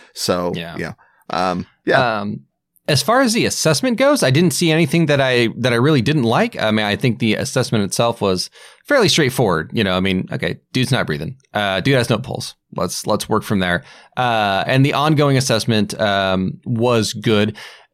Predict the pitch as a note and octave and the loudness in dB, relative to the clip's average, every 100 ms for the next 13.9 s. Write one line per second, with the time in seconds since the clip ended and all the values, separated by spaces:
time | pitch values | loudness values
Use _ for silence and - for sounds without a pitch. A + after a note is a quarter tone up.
0 | - D3 A#3 A3 D#3+ G#3 E3+ E3 D3 F#3 | -2 2 4 4 2 0 2 2 2 2
1 | D#3 D3 A2 E3 D3 C3+ C3 C#3 C3 B2 | 2 2 0 0 2 2 4 4 4 2
2 | A#2+ A#2 B2 A2 G#2+ A#2 A2+ G2+ G#2+ G#2 | 2 2 2 0 2 2 2 0 0 0
3 | G#2 A2 A2 G#2+ G#2 F#2 - D#3+ B2+ A#2 | 0 2 2 2 2 -2 0 2 2 0
4 | B2+ _ C#3 C3+ A#2+ A#2+ - G3+ B3+ - | -4 _ 0 2 4 2 0 2 4 4
5 | B3+ D#3+ - - - - D#3 D3+ C#3 C3+ | 2 0 -6 -20 -20 -4 0 2 2 2
6 | G3 E3+ D#3+ D3 - C3+ G3+ - E3+ C#3+ | 2 4 4 2 0 2 2 2 2 2
7 | C#3 C#3 C3 B3+ D#4+ D#3 C3+ - D#3+ F#3+ | 2 2 2 2 2 2 -2 -2 0 2
8 | C3+ A#2 G#2+ G#2 G#2 G2+ - F#2+ F#2 G#2+ | 2 2 2 0 -2 -4 -2 0 0 -2
9 | A2 C#3 C3 A#2+ G#2 D#3+ F#3 C#3 A2 A2+ | 0 2 2 2 2 2 4 2 2 0
10 | A#2 A2+ - - - - C#3+ D#3 G3+ A3 | 0 -2 -4 -16 -20 -2 0 2 2 4
11 | C4+ B3+ F#3 C3 D3+ C#3 D3 C#3+ C3 - | 4 4 4 2 2 0 2 2 0 -2
12 | C#3+ B2+ - B2+ A#2 A2 - A#2+ A#2 G#2 | -2 -2 2 0 2 -2 -2 0 2 0
13 | A#2 A#2 - C3 D3 C3+ F#3+ C#4 | 2 0 0 -4 -2 2 4 4